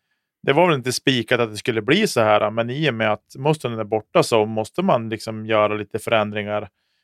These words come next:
Eh, man kan ju göra det enkla också, bara att stoppa in Freddan, eh, rätt och slätt mellan, mellan Mustonen och... Eh, eh, eller, eh,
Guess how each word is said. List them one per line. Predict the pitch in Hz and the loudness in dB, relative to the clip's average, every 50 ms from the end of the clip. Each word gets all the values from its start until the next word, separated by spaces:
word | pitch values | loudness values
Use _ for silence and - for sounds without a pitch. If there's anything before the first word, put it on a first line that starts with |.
| _ _ - | _ _ -4
Eh, | 113 107 107 110 113 - - - - - | 0 0 0 0 -2 -4 -10 -18 -8 0
man | 131 127 123 | 0 0 0
kan | - 131 139 165 170 | 2 2 4 4 4
ju | 160 | 4
göra | 143 135 123 120 120 117 | 4 6 6 6 6 6
det | 113 117 113 | 4 4 4
enkla | 113 110 104 - 165 151 | 4 2 0 2 4 4
också, | 143 143 - - - 113 | 4 4 2 -2 -6 -2
bara | 104 110 107 110 | 0 0 0 0
att | 104 | 0
stoppa | - 120 104 - - 127 143 | 0 -2 -4 0 2 2 2
in | 165 175 151 127 117 | 2 2 0 -4 -4
Freddan, | - 123 117 107 98 95 113 107 104 101 98 95 - _ _ _ _ _ _ _ _ _ _ _ _ _ - | 0 2 4 4 4 4 4 4 4 4 0 -6 -12 _ _ _ _ _ _ _ _ _ _ _ _ _ -6
eh, | 117 110 110 107 104 107 107 | -4 -2 -2 -2 -2 -2 -2
rätt | 107 - 110 120 113 - _ - | -2 -2 2 2 0 0 _ -8
och | 110 110 | -8 -6
slätt | - - 117 110 - _ - - | 0 2 2 2 2 _ -8 -2
mellan, | 117 110 110 104 104 104 101 98 104 107 | 2 2 2 4 4 2 2 0 -2 -8
mellan | 107 - - 123 117 113 107 107 110 107 104 110 | -12 -14 -10 -4 -2 -2 0 0 0 -2 -2 -2
Mustonen | 113 110 - - - 117 110 104 104 104 101 101 | -6 -6 -6 -6 -6 -4 -2 -2 -2 -2 -4 -4
och... | 104 104 104 101 - _ _ _ _ - - | -6 -6 -8 -8 -10 _ _ _ _ -14 -12
Eh, | 104 104 104 104 107 - - - - - - - 50 - - - 92 _ _ _ _ _ _ _ _ _ _ _ _ _ _ _ - - _ _ _ _ _ _ _ _ _ _ _ _ _ _ _ _ - | -10 -10 -8 -8 -8 -8 -8 -8 -10 -10 -10 -12 -12 -14 -16 -18 -20 _ _ _ _ _ _ _ _ _ _ _ _ _ _ _ -20 -20 _ _ _ _ _ _ _ _ _ _ _ _ _ _ _ _ -2
eh, | 120 117 113 110 - - | 0 0 2 2 2 2
eller, | 131 131 131 123 120 113 | 2 4 4 4 4 4
eh, | 117 117 117 113 113 110 113 110 110 | 4 2 2 2 2 2 0 -2 -4